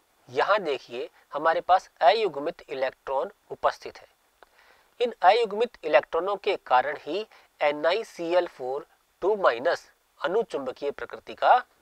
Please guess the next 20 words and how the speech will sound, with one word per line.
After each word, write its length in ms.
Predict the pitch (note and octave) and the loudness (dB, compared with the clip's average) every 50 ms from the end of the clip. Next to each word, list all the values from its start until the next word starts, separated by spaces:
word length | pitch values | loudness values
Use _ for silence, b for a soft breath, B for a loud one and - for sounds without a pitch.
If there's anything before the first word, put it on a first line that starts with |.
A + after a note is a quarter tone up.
| _ _ _ _ _ - | _ _ _ _ _ -6
होता 220 | D3+ C#3+ - - | -6 -4 -2 -4
है। 140 | - - - _ _ _ _ _ _ _ _ _ _ _ _ b b b b b b b _ - | -6 -6 -10 _ _ _ _ _ _ _ _ _ _ _ _ b b b b b b b _ -6
दूसरा, 360 | C3+ D#3 - - G3+ G#3+ A#3 B B B B B - | -6 -6 0 4 6 6 6 B B B B B -8
यहाँ 280 | C3 C#3+ D3 D3 E3+ | 2 4 6 6 6
पर 200 | F3+ - G3 F#3 | 4 6 4 4
हमारे 440 | F3 - - C#3+ C#3 D3 D#3 E3+ F#3 | 4 2 -4 0 2 2 2 2 0
पास 300 | - - F3+ E3+ D#3 - b b b b b b b _ _ _ _ _ | 2 4 4 4 4 2 b b b b b b b _ _ _ _ _
अयुग्मित 540 | - E3 F#3 F#3 F3+ F#3 F#3+ F#3+ F3+ - - | 4 4 4 4 0 0 -2 -4 -4 -6 -6
इलेक्ट्रॉन 360 | C3 C3 B2+ - - F3 F3+ | -4 -4 -4 -2 -4 -4 -4
उपस्थित 420 | F3 - - F3 - - G3 F3+ - | -2 -2 -2 -4 -2 -4 -8 -8 -6
है, 120 | G3 A#3 b b b b - | -8 -8 b b b b -14
इसलिए 340 | - - E3 F3 F#3+ F#3 F3+ | -12 -10 -6 -4 -2 -2 -4
हम 260 | E3+ - F3 F3+ F3 | -2 -4 -4 -4 -4
इसे 180 | E3 - F3 | -6 -8 -8
क्या 160 | E3+ F3 E3 D#3+ | 0 0 0 2
बोलेंगे? 440 | D#3+ E3 D#3+ E3 E3 F3 F#3+ A3 - _ _ _ _ _ _ | 2 -2 -4 -4 -6 -4 -6 -6 -8 _ _ _ _ _ _
उच्च 300 | G#3+ A3+ - _ - - | -4 -4 -4 _ -6 -6
चक्रण 460 | D#4+ - - - A#2+ - A#2+ C3 D#3+ A#4+ C5 - b b b b b | -6 -4 -6 -10 -8 -6 -6 -2 0 0 0 -2 b b b b b
संकुल 440 | - - D#3 C#3 C3+ - D#3 D3 C#3+ | -4 -2 -2 -2 -2 -6 -6 -6 -4
भी 240 | C3 D3+ G3+ B3 | -4 -4 -6 -6